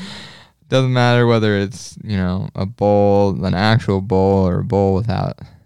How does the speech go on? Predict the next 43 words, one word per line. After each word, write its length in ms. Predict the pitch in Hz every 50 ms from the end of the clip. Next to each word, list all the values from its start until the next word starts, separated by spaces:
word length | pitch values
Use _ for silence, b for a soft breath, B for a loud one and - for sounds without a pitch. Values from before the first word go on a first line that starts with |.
| _ _ _ _ _ _ _ -
his 100 | 98 101
gonads, 680 | - 101 101 92 92 92 90 90 90 92 95 95 101 -
or 120 | 95 90 92
a 60 | 95
cow, 560 | - - 92 85 85 85 85 87 95 95 92
or, 220 | 90 87 87 90 b b b b b b b b b b b
it 100 | - 120
doesn't 240 | 147 180 170 143 120
matter. 360 | 107 107 120 139 123 90 80
I'll, 220 | 95 110 127 123 -
I'll 180 | - 90 120 139
hop 260 | 143 - 143 151 -
a 80 | 139 120
fence, 380 | - - 117 123 135 139 -
I'll 140 | 127 120 113
see 180 | - - 131 120
cows, 440 | - 120 104 92 107 120 123 117
and 100 | 117 113 107
I'm 180 | 107 107 110 110
just 220 | 120 117 107 -
like, 200 | - 104 101 92 - -
I'll 160 | 90 101 123
be 100 | 127 117
side-eyeing 840 | 101 - - - 92 90 92 95 95 95 95 95 98 101 101 98 92
those 200 | 87 90 92 92
cows 400 | - - 92 85 85 85 82 107 -
the 100 | 95 92
whole 160 | 101 90 85
time, 440 | - - 85 80 80 78 82 87 92
because 180 | 101 - 127 135
I've 180 | 131 135 135
had, 380 | 117 113 101 101 107 95 - B B B B B B B B B B B B B B B B B _
you 80 | 143 139
know, 320 | 131 120 113 110 104 87 - _ _ _ _ _
when 180 | - 127 131 127
you 120 | 120 113
hunt 300 | 104 123 120 107 - - _ _
farms 560 | _ _ _ 104 107 104 104 104 104 98 95
or 80 | 92 90
something 280 | - 98 95 - -
like 220 | 90 90 90 90 -
that, 300 | 78 80 80 92 - - - _ _ _ _ _ _ _ _ _ _ _ _
uh, 240 | - 87 92 92